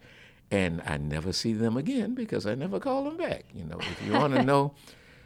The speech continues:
Speaker 1: what's going on, ask the people in the community. Don't, don't, don't create, you know. And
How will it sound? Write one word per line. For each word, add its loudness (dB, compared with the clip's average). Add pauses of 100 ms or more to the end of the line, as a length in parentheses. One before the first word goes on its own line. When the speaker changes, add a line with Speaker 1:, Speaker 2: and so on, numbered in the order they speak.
(140)
Speaker 1:
what's 4
going 6
on, 4
ask 2
the 0
people 2
in 2
the 0
community. 0
Don't, 2
don't, 0
don't -2
create, 0 (240)
you -12
know. -12
And -8